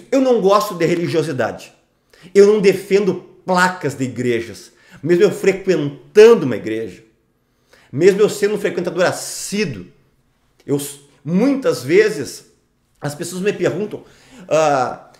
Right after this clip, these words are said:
se eu só acredito em Deus ou se eu tenho uma vida cristã. Eu tenho uma vida cristã intensa. É o que eu tenho de melhor na minha vida. É o que eu tô passando de melhor na vida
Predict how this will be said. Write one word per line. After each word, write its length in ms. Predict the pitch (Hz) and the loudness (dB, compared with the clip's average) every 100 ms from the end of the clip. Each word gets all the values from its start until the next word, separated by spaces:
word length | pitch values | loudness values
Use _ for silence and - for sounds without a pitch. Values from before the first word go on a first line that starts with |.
| _ | _
se 720 | - - 196 165 135 - - - | -12 -4 0 0 0 -6 -16 -2
eu 120 | 175 | -2
só 180 | - 247 | 4 2
acredito 340 | 233 202 208 | 2 -8 -6
em 100 | 202 | -4
Deus 320 | 180 226 233 - | 4 4 4 0
ou 140 | 202 | 0
se 100 | 196 | 2
eu 80 | 185 | -4
tenho 200 | 208 220 | -2 -4
uma 160 | 202 156 | -2 -4
vida 260 | 175 190 | -2 -2
cristã. 680 | 185 160 - - 190 190 - - _ _ _ _ | -2 -10 -12 -2 0 0 -6 -20 _ _ _ _
Eu 100 | - | -20
tenho 200 | - - | -10 -6
uma 120 | 262 151 | -4 -4
vida 220 | 196 226 | 2 2
cristã 420 | 175 139 - 202 - 202 | 0 -6 -6 -6 -8 -10
intensa. 640 | 226 - 175 226 - - _ _ _ _ _ - | -10 2 2 2 -2 -16 _ _ _ _ _ 2
É 80 | 175 | 2
o 80 | |
que 60 | 190 | 4
eu 60 | 208 | 0
tenho 160 | 226 | 0
de 80 | 220 | 0
melhor 420 | 190 151 180 247 | 0 0 0 0
na 100 | 190 | -2
minha 160 | 143 117 | -4 -4
vida. 300 | 123 185 - - _ _ - | -4 -6 -6 -20 _ _ 4
É 80 | 170 | 4
o 80 | 196 | 4
que 60 | |
eu 40 | 226 | -2
tô 100 | 190 | -2
passando 340 | 202 208 214 | -2 -2 -6
de 100 | 180 | -4
melhor 500 | 185 165 185 233 247 | -2 0 2 2 0
na 180 | 208 156 | -2 -2
vida 480 | - 214 196 - | -4 -2 -2 -2